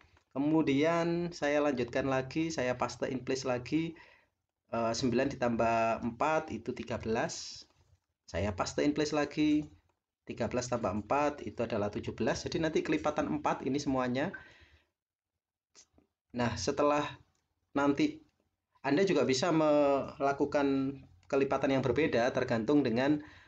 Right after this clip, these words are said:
eh, bagaimana Anda tadi mence-, menyetingnya gitu ya. Anda tadi menyeting animasinya seperti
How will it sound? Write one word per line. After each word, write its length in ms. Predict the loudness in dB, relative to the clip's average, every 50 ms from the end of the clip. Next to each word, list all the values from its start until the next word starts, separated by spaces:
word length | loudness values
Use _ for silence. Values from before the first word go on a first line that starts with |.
| _ _ -6
eh, 420 | 0 2 2 4 4 4 4 2 2 0
bagaimana 560 | -2 -2 0 0 2 2 2 2 2 2 2
Anda 220 | 2 2 2 2 0
tadi 240 | 0 -2 0 0 2
mence-, 400 | 2 2 2 0 -2 -2 -2 0
menyetingnya 720 | 0 2 2 0 0 0 0 0 2 2 2 2 2 2 0 0
gitu 160 | 0 2 2
ya. 160 | 4 2 2
Anda 240 | 0 0 0 0 2
tadi 320 | 2 0 0 0 0 -2 -2 -8 -16 -20 -18 -10 -4
menyeting 480 | 0 2 4 4 2 2 2 0 0
animasinya 480 | 2 2 2 2 0 0 0 0 0 0
seperti 560 | -2 -2 -4 -4 -2 0 0 0 0 -2 -4